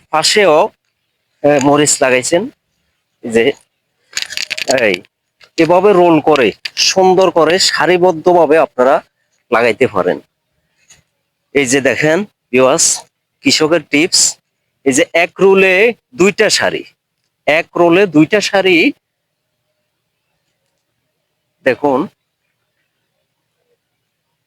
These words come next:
কিভাবে লাগাইছে, আপনারা এভাবে লাগাইতে পারেন।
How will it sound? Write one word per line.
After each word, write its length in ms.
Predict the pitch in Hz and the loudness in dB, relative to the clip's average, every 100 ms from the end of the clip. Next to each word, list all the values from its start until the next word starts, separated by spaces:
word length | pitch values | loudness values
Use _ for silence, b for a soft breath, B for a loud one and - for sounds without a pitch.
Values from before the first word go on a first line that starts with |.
| _ _ _ _ _ _ _ _ _ _ | _ _ _ _ _ _ _ _ _ _
কিভাবে 300 | 147 160 185 190 | 0 2 2 2
লাগাইছে, 300 | 151 151 190 156 | 0 0 0 -2
আপনারা 260 | - 151 175 151 | 0 0 2 2
এভাবে 280 | 151 156 214 - _ - | 2 2 0 -2 _ -2
লাগাইতে 280 | 123 123 170 156 | 0 0 -2 0
পারেন। 240 | 151 | 0